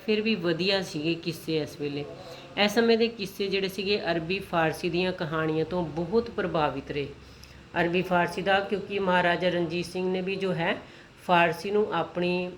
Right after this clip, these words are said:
ਆਪਣੇ ਰਾਜ ਦੀ ਭਾਸ਼ਾ ਡਿਕਲੇਅਰ ਕੀਤਾ ਹੋਇਆ ਸੀਗਾ ਨਾ,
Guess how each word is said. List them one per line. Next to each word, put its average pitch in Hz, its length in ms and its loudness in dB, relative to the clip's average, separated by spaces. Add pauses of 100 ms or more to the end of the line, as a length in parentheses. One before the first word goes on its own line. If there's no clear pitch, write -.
(140)
ਆਪਣੇ 175 340 2
ਰਾਜ 165 280 4
ਦੀ 180 140 -4
ਭਾਸ਼ਾ 175 420 0
ਡਿਕਲੇਅਰ 185 440 -2
ਕੀਤਾ 185 280 -6
ਹੋਇਆ 196 180 0
ਸੀਗਾ 208 200 0
ਨਾ, 285 80 -2